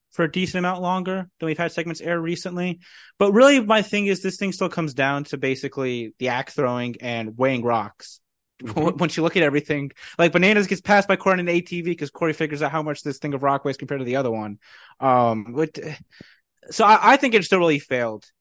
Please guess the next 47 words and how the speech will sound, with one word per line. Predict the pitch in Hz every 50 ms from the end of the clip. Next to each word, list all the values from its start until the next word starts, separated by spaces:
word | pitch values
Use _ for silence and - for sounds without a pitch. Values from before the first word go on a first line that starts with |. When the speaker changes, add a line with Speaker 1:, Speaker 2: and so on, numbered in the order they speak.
| _ _
Speaker 1:
in | - 123
that | 117 120 120 110
regard. | 117 107 117 110 110 104 98 98 90 _ _ _ -
Um, | 135 127 127 135
I, | 170 208 202 208 220 220
I, | 214
the | 214 254
other | 277 311
aspect | 302 269 269 269 - 277 240 -
of | 233 214
it | 208 - -
to | 175
me | 175 180 175
too, | 175 - 156 147 160 170 185 185 175 _ _ _ _ _ _ _ _
at | - 180 185 180
least | 185 208 254 277 294 294 - 269
with, | 269 262 247 -
like, | 220 208 196 175 135 -
Ride | 151 147 139 147 160 160
or | 165 156
Dies | 139 143 135 135 139 139 139 143 143 139 -
or | 147 151
even | 190 240 233 226 202
Spies, | - - 170 165 156
Lies, | 160 156 143
and | 139 123
Allies, | 123 123 123 123 117 113 - _ - - _ -
we | 165 208
can | 214 285 262
watch | 226 185 180 185 196 190 -
those | - 190 185 175 -
finals | - 170 165 175 175 170 165 -
and | 135 151 147 160
we | 190 208
can | 208 226 196
see | - 196 185 160
who | 135 180
performed | 165 - 170 151 - 165 156 147 135
the | 135
best | 120 117 120 110 104 - - _ -
in | 135
those | 123 117 -
finals. | - - 143
Not | 180 202
necessarily | 196 196 190 190 202 190 180 156
who | 139 160 160
won, | 131 131 127 127 131 131 131 135